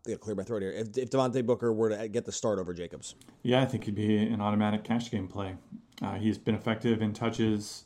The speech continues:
Speaker 2: in the past. He's pretty cheap at six thousand. You know, he's not free necessarily.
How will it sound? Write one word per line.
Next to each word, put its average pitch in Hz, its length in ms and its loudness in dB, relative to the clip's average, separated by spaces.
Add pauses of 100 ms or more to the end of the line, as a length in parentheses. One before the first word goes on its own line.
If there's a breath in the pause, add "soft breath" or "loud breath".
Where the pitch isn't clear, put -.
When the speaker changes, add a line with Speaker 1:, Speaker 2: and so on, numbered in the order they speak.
(560 soft breath)
Speaker 2:
in 113 100 6
the 104 80 6
past. 110 640 -2 (1000)
He's - 260 -4
pretty 110 340 0
cheap 110 400 0 (200)
at 98 220 -2
six - 220 -6
thousand. 110 520 0
You 117 80 -2
know, 101 60 -2
he's 95 140 -6
not 104 200 -2
free 107 320 2
necessarily. 117 680 0